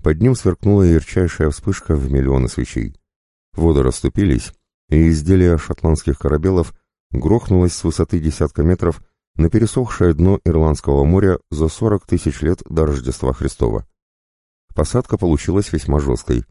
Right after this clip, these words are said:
Хуже всего пришлось кочегарам и механику дежурной смены. Они не пережили множественных разрывов паропроводов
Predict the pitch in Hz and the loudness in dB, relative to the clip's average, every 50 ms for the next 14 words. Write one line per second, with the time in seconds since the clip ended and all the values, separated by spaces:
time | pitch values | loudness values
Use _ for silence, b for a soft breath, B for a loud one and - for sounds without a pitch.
0 | _ _ _ _ _ _ _ _ - - 92 82 78 80 - - 90 92 107 107 | _ _ _ _ _ _ _ _ -4 0 0 2 2 0 0 0 0 0 0 0
1 | - - 73 - - 85 87 85 - - - - 82 - - 73 71 78 85 85 | 0 -2 -4 -2 0 0 0 0 0 -4 -4 -4 -4 -2 -2 -4 -2 0 0 2
2 | 85 82 82 - - - 80 76 71 69 - 82 82 78 76 73 - 78 71 78 | 2 0 0 -2 -2 0 0 2 0 0 0 0 2 2 2 0 0 -2 0 0
3 | 71 76 73 73 76 78 - - 80 67 58 55 50 - - _ _ _ _ _ | 0 0 0 0 0 0 0 0 -2 -2 -2 -2 -4 -8 -12 _ _ _ _ _
4 | _ _ _ - 82 85 90 92 92 95 95 - 107 90 80 76 67 62 65 67 | _ _ _ -2 2 4 6 6 6 4 4 2 2 2 2 2 2 2 0 0
5 | 67 67 - - 80 80 82 80 73 69 67 - - - 69 71 67 - - 71 | 2 0 0 2 2 4 4 4 2 2 -2 -4 -4 -2 0 0 0 0 0 0
6 | 69 71 67 71 67 65 64 62 - - - 69 67 67 - - - 73 80 95 | 0 0 0 0 0 0 -2 -2 -4 -4 -2 0 0 0 -2 -2 -4 -4 -2 -2
7 | 92 69 60 - | -2 -2 -4 -6